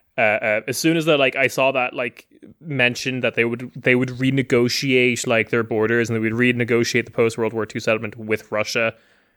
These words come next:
after, uh, uh, uh, you know, they, they brought up, it was like, if that ever became, if this, like, coup attempt ever became viable, like,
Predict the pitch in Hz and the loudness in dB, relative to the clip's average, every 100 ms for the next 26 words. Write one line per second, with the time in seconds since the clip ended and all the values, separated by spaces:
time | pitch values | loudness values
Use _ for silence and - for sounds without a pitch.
0 | _ - 117 - - 117 107 107 123 120 | _ 0 0 0 -2 -2 0 -2 -4 -4
1 | 127 131 117 117 110 110 110 113 - 120 | -4 -2 -2 0 0 2 0 -2 -2 2
2 | 120 147 123 113 - - _ _ _ - | 2 2 -2 -4 -6 -20 _ _ _ 2
3 | 147 147 156 - 147 170 160 135 143 135 | 4 6 4 4 4 4 0 2 2 2
4 | 135 135 160 151 123 - 135 123 117 107 | 0 0 0 2 0 0 -4 -2 -4 -4
5 | 113 117 117 120 110 107 101 120 143 147 | -4 -4 -4 -4 -4 -4 -2 0 0 -2
6 | - _ _ _ _ 147 123 - | -4 _ _ _ _ 0 0 0